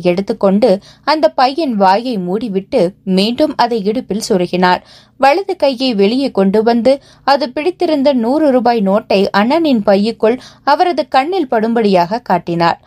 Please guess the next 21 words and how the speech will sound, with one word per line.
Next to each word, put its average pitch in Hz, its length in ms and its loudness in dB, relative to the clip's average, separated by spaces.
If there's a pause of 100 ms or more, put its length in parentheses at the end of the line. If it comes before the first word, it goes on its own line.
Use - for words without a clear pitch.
(340)
அவர் 349 280 2
அதை 311 220 -2
பத்து 254 360 0
ரூபாய் 339 280 2
நோட்டு 262 340 -4
என்று 233 280 -4
நினைத்துவிடக் 226 600 0
கூடாது 220 400 0
என்பதற்காக, 190 680 -2 (520)
"வர 208 300 0
வர 208 200 0
நூறு 254 380 2
ரூபாய் 208 320 2
நோட்டுங்க 185 400 -2
கூட 202 300 -2
சின்னதா 202 500 2
இருக்குது" 185 500 -2
என்றார். 175 480 0 (460)
பிறகு 349 300 0 (120)
ஆட்டோவில் 285 500 -2
இருந்து 220 300 0